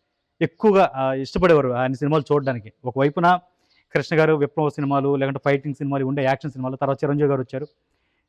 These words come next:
వాళ్ళ హవా అలా నడుస్తుంది. కానీ ఈయనకంటూ సపరేట్ ఫ్యాన్ బేస్ ఉండేదన్నమాట, ఆ, ఫ్యామిలీ స్టోరీస్ కానీ ఇవన్నీ కూడా. ఇంకొకటి చాలా విచిత్రమైన విషయం, ఈయన చాలా సినిమాల్లో ఇద్దరు భార్యల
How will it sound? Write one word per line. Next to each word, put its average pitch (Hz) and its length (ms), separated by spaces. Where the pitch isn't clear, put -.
వాళ్ళ 185 400
హవా 214 220
అలా 233 140
నడుస్తుంది. 208 440
కానీ 226 160
ఈయనకంటూ 226 340
సపరేట్ 233 380
ఫ్యాన్ 196 200
బేస్ 180 200
ఉండేదన్నమాట, 120 420
ఆ, 123 140
ఫ్యామిలీ 139 380
స్టోరీస్ 131 360
కానీ 127 140
ఇవన్నీ 123 220
కూడా. 107 180
ఇంకొకటి 233 580
చాలా 190 100
విచిత్రమైన 208 440
విషయం, 180 380
ఈయన 202 80
చాలా 220 360
సినిమాల్లో 226 480
ఇద్దరు 202 280
భార్యల 202 340